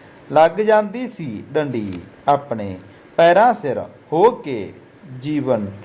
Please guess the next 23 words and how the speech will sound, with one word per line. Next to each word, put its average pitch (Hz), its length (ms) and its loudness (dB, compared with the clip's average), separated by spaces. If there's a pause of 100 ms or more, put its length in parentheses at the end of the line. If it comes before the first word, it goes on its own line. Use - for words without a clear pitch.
(360)
ਸ਼ੁਰੂ 139 480 -2 (180)
ਕਰਦੀ 170 460 2
ਸੀ। 117 440 -4
ਡੰਡੀ। 113 600 -2 (340)
ਫਿਰ 156 260 4 (500)
ਪਿਛਲੀ 208 440 -2
ਉਮਰ 131 400 2 (160)
ਵਿੱਚ 135 420 -2 (220)
ਜਾ 170 280 6
ਕੇ 110 380 -8 (180)
ਵਿਆਹ 117 420 2 (420)
ਕਰਵਾਉਂਦੀ 175 600 0
ਸੀ। 202 300 -6
ਡੰਡੀ। 113 540 -4 (360)
ਲਗਾਤਾਰ 139 800 2 (240)
ਨਾਵਲ 107 500 0 (460)
ਲਿਖਣ 170 340 0
ਕਾਰਨ 107 500 2 (420)
ਅਤਿ 180 200 -4
ਕਥਨੀਆਂ 120 720 -4 (280)
ਵੀ 123 480 -4 (500)
ਹੋ 170 180 6
ਜਾਂਦੀਆਂ 180 600 2